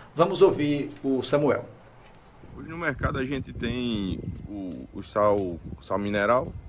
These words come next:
Speaker 2: indicado principalmente pra gente usar na, na época das águas, que é basicamente fonte de macro e microminerais.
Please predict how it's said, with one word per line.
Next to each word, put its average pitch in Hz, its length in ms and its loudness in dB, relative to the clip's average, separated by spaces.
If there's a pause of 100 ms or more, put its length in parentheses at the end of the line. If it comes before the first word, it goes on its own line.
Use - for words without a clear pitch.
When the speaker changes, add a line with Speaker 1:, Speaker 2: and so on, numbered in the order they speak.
(600)
Speaker 2:
indicado 92 460 -4
principalmente 95 500 -6
pra 92 140 -6
gente 90 240 -8
usar 80 300 -4
na, 80 280 -4
na 80 140 -2
época 78 180 -4
das 78 280 -2
águas, 90 440 -2
que - 140 -8
é 80 60 -4
basicamente 85 520 -4
fonte 82 240 -8
de 87 80 -6
macro 87 360 0
e 95 60 -4
microminerais. 90 960 -4